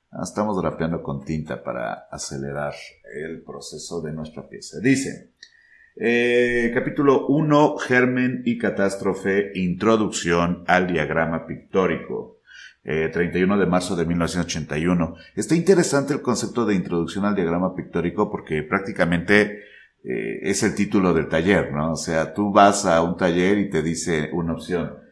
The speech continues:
introducción al diagrama pictórico, dices, "Ah, cabrón, me interesa", porque suena a que de algún modo vas a encontrar qué hay subyacente a la pieza. Sin embargo, cuando tú tomabas un taller de Deleuze,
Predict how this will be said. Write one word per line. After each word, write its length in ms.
introducción 580
al 100
diagrama 400
pictórico, 540
dices, 300
"Ah, 100
cabrón, 340
me 120
interesa", 920
porque 360
suena 760
a 140
que 120
de 120
algún 280
modo 340
vas 260
a 80
encontrar 800
qué 260
hay 220
subyacente 720
a 20
la 160
pieza. 360
Sin 200
embargo, 640
cuando 280
tú 120
tomabas 460
un 100
taller 320
de 120
Deleuze, 600